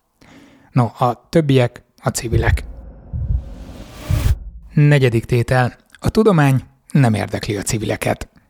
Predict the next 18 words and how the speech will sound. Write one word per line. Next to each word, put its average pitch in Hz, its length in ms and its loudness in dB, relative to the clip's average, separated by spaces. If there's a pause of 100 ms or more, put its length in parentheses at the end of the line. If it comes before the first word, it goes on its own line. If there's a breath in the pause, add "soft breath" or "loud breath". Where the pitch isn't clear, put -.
(180)
<laughs> - 800 -8
Merész 113 260 0
kijelentés, 107 540 -2
tudom. 104 380 -4 (800 loud breath)
Korábbi 185 400 2
adásokban 151 720 2
elő-előfordult, 135 1120 2 (280)
legutóbb 165 580 2
talán 147 320 2
a 135 60 2
Fábri 143 420 2
Györgyel 127 480 2
készített 123 580 -4
interjúnál, 127 760 2 (380 loud breath)
hogy 139 340 2
Magyarországon 165 760 4
nagyjából 147 500 4
egy 160 360 0